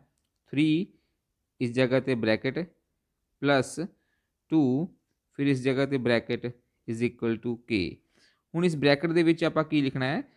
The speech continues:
ਜੋ x ਦੀ ਵੈਲਿਊ ਤੇ y ਦੀ ਵੈਲਿਊ ਆਪਾਂ ਨੂੰ ਦਿੱਤੀ ਹੋਈ ਹੈ, ਆਪਾਂ ਲਿਖ ਦੇਣੀ ਹੈ। x ਦੀ ਵੈਲਿਊ ਆਪਾਂ ਨੂੰ ਦਿੱਤੀ ਹੋਈ ਹੈ ਥ੍ਰੀ, ਧਿਆਨ ਨਾਲ ਦੇਖੋ ਇਸ ਜਗ੍ਹਾ ਤੇ x is equal to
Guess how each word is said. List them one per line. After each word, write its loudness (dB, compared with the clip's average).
ਜੋ 2
x -6
ਦੀ 2
ਵੈਲਿਊ 4
ਤੇ 0
y 2
ਦੀ 0
ਵੈਲਿਊ 2
ਆਪਾਂ -4
ਨੂੰ -6
ਦਿੱਤੀ -6
ਹੋਈ -2
ਹੈ, 0
ਆਪਾਂ -4
ਲਿਖ -2
ਦੇਣੀ -4
ਹੈ। -2
x -2
ਦੀ 2
ਵੈਲਿਊ 4
ਆਪਾਂ -2
ਨੂੰ -4
ਦਿੱਤੀ -6
ਹੋਈ -2
ਹੈ 0
ਥ੍ਰੀ, -2
ਧਿਆਨ -6
ਨਾਲ -4
ਦੇਖੋ -6
ਇਸ -4
ਜਗ੍ਹਾ -2
ਤੇ -8
x -6
is -2
equal -4
to 0